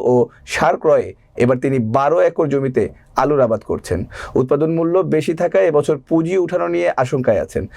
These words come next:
আবহাওয়া অনুকূলে থাকলে ভালো ফলনের আশাবাদী। জসিম শেখ জানান, এবার বীজ আলু খুব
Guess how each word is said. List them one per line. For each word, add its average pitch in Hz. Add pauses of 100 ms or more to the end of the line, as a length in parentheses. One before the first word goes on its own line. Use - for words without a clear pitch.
(100)
আবহাওয়া 151 (140)
অনুকূলে 196
থাকলে 135 (380)
ভালো 135 (100)
ফলনের 139 (100)
আশাবাদী। 101 (480)
জসিম 160
শেখ 214
জানান, 190
এবার 156 (180)
বীজ 180
আলু 165 (120)
খুব -